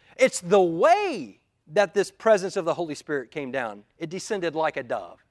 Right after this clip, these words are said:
Now that makes sense. Like a dove, kind of floating through the air, coming down, there is a presence of the Holy Spirit.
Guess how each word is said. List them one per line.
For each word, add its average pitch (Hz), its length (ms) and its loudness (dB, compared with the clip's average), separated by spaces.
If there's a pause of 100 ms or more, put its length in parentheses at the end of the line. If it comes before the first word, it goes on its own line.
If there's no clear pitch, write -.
(140)
Now 190 180 -10
that 294 200 -2
makes 247 260 -6
sense. - 480 -12 (640)
Like 247 480 2
a 302 180 4
dove, 151 440 4
kind 202 220 -2
of 175 100 2 (180)
floating 208 540 0
through 202 160 -2
the 185 140 0
air, 175 160 -4
coming 165 400 -8
down, 143 320 -4 (160)
there 196 160 0
is 175 100 -4
a 185 120 -2
presence 226 580 -2
of 190 80 -4
the 180 100 -4
Holy 175 260 -4
Spirit. - 540 -12